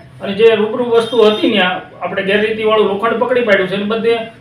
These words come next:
અમારી રૂબરૂમાં એવી વાત થઈ છે કે બધા ખાનામાં બબ્બે લોખંડના કટકા નાખી દેજો, અમે સત્યની સાથે છીએ, અમે કોઈની સાથે નથી, પુલના વિરોધ કરનારની સાથે નથી કે પુલ,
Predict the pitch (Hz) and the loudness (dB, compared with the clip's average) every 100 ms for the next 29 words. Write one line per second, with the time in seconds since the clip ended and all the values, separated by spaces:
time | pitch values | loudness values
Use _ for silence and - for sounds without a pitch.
0 | - - 233 240 247 247 247 247 233 226 | -14 -4 -2 0 0 0 0 2 0 0
1 | 233 233 247 247 233 214 214 208 226 208 | 0 2 0 0 -4 -4 -2 2 2 2
2 | 208 190 202 202 208 202 202 202 196 196 | -2 -2 -2 0 0 0 -2 -4 -4 -2
3 | 196 226 226 180 175 202 226 226 - 254 | -2 -2 -2 -4 -4 -4 -4 -6 -4 -4
4 | 220 190 185 180 180 214 226 - - 233 | -2 0 0 0 -2 -6 -8 -10 -6 0
5 | 247 262 254 208 185 - 165 147 - - | 6 6 6 4 2 2 0 -2 -6 -12
6 | - - - 208 214 226 190 214 233 240 | -16 -20 -6 -2 2 2 4 4 4 2
7 | 240 233 233 226 226 233 233 220 233 - | 0 -2 -2 -2 0 0 -2 -6 -8 -4
8 | 226 233 233 226 | -4 -4 -6 -8